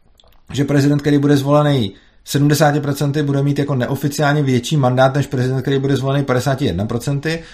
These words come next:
že se na to bude odkazovat a to skutečně jako v politice nějakým způsobem platí, takže bude mít třeba jako silnější slovo. Ale to je pořád rozdíl o dvacet procent hlasů, ale ne o jeden hlas. Nikdo ani neví, kolik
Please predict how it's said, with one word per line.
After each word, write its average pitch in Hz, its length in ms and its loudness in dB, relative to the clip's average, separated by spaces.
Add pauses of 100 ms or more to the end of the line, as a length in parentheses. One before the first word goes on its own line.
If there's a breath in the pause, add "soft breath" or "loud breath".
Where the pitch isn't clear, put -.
(160 loud breath)
že 131 120 -8
se 139 180 -2
na 123 80 0
to 139 100 -2
bude 131 180 2
odkazovat 113 580 -2
a - 60 -6
to - 100 -8
skutečně 110 400 -8
jako 104 160 -8
v - 80 -18
politice 104 400 -8
nějakým 107 240 -6
způsobem 107 320 -8
platí, 87 280 -6
takže 110 200 -4
bude 101 160 -6
mít 101 100 -4
třeba 98 180 -6
jako 95 260 -8 (160)
silnější 101 420 -8
slovo. 95 360 -10 (400 loud breath)
Ale 131 160 0
to 147 80 0
je 143 60 4
pořád 143 360 0
rozdíl 135 380 0
o 143 60 0
dvacet 123 360 -2
procent 131 380 -4
hlasů, - 520 -4 (260 loud breath)
ale 131 140 2
ne 143 160 4
o 147 100 6
jeden 143 220 6
hlas. 120 200 0
Nikdo 123 200 -4
ani 135 160 -2
neví, 156 300 -2
kolik 123 360 -4